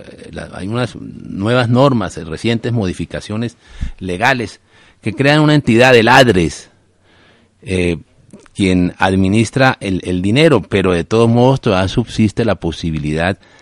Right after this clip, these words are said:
de la interferencia y de la intermediación de las E P S, diciéndole,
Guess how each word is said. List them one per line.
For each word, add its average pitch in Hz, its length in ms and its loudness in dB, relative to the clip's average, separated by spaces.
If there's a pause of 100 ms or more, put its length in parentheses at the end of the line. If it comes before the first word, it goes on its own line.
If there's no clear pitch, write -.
(140)
de 82 220 -2
la 76 140 -2
interferencia 76 840 -4
y 101 60 0
de 87 80 2
la 71 100 -4
intermediación 69 960 -4
de 90 80 -2
las 73 220 -6
E 73 100 -8
P 73 300 -6
S, 85 240 -6
diciéndole, 69 760 -8